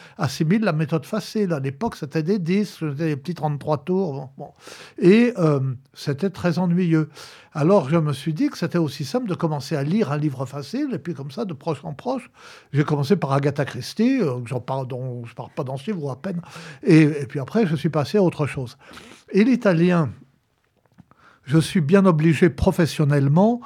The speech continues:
de pouvoir lire dans les langues romanes, à cause du continuum des littératures en langue romane au Moyen-Âge. Donc, je lisais professionnellement en italien, euh, en espagnol. Et le portugais, c'est plus difficile. Bon,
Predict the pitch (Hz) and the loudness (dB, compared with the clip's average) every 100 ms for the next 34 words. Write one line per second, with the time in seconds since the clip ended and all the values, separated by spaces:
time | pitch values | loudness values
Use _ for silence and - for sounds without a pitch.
0 | - - - 139 135 147 151 143 156 202 | -14 -20 -4 -2 0 0 0 2 4 4
1 | 226 214 233 - - - 135 127 185 190 | 4 0 -4 -6 -14 -16 -2 2 4 2
2 | 143 147 185 165 123 180 208 202 160 147 | 2 4 4 2 2 2 2 2 0 -2
3 | 123 - 151 113 131 165 - 185 196 208 | -6 -8 -8 -8 -6 -6 0 0 2 2
4 | 196 160 139 139 131 131 120 131 175 143 | 2 0 -2 -4 -4 -6 -8 -6 -4 -2
5 | 135 131 131 151 185 139 156 175 202 160 | -2 -4 -4 -2 0 -2 0 0 0 0
6 | 143 120 - - - - - 151 180 127 | -2 -10 -16 -20 -20 -8 2 4 4 2
7 | 131 120 131 123 190 175 - 160 143 143 | 2 2 2 2 2 2 -2 -6 -4 -4
8 | - 135 127 123 165 196 180 - - - | -4 -6 -4 -2 0 0 0 -8 -16 -4
9 | 135 135 135 131 131 160 185 185 175 147 | 2 2 2 0 2 2 4 4 2 0
10 | 135 139 135 135 135 143 - - 151 143 | -2 -2 -4 -4 -4 -4 -4 -4 -2 -4
11 | 123 113 - - - - 240 147 143 135 | -6 -10 -18 -20 -20 -12 0 2 2 0
12 | 123 - - - 156 180 143 113 180 147 | -4 -12 -14 -2 2 2 0 -4 -2 -2
13 | 135 139 - 113 113 127 135 | -2 -4 -6 -10 -10 -14 -14